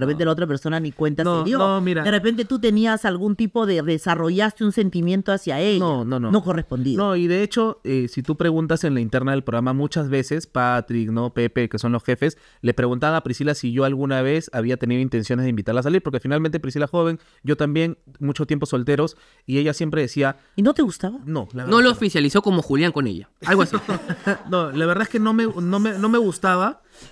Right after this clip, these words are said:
Speaker 2: eh, y teníamos también mentalidades distintas y siempre respeté eso. Nunca pasé
Speaker 1: ¿Sí?
Speaker 2: límite, ni siquiera invitarla a comer ni nada.
Speaker 1: Ninguna borrachera,
Speaker 2: Nada,
Speaker 1: sí.
Speaker 2: nada. Es más, hemos tomado, hemos toneado juntos, nos hemos emborrachado, pero jamás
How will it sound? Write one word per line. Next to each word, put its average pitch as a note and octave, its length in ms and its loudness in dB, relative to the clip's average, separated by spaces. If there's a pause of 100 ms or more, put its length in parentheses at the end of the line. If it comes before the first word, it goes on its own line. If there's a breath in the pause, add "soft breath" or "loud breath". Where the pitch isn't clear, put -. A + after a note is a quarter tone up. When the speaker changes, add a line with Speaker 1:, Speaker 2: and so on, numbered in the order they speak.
(120)
Speaker 2:
eh, B2+ 460 2
y D3+ 120 0
teníamos G#3 440 0
también F#3+ 360 0
mentalidades E3+ 420 0
distintas G3 520 -2
y D3 180 -2
siempre G3+ 280 0
respeté D#3 340 0
eso. D#3 140 0
Nunca A#3+ 380 2
pasé D#3+ 280 -4
Speaker 1:
¿Sí? B3 60 4
Speaker 2:
límite, D3 420 0
ni D#3+ 160 -2
siquiera G3 340 0
invitarla E3 380 0
a - 20 -4
comer D#3+ 340 0
ni C#3+ 100 -2
nada. C3 260 0 (140 soft breath)
Speaker 1:
Ninguna G3 400 2
borrachera, D3+ 680 -2
Speaker 2:
Nada, G3 260 2
Speaker 1:
sí. E3 60 -4
Speaker 2:
nada. - 120 -8
Es A3+ 120 0
más, A#3 280 2
hemos G3+ 260 0
tomado, B2+ 360 0
hemos D3+ 180 -2
toneado B2+ 320 0
juntos, E3+ 460 0
nos B2 160 -4
hemos C3+ 200 0
emborrachado, B2 540 0
pero B2 140 0
jamás C#3+ 520 0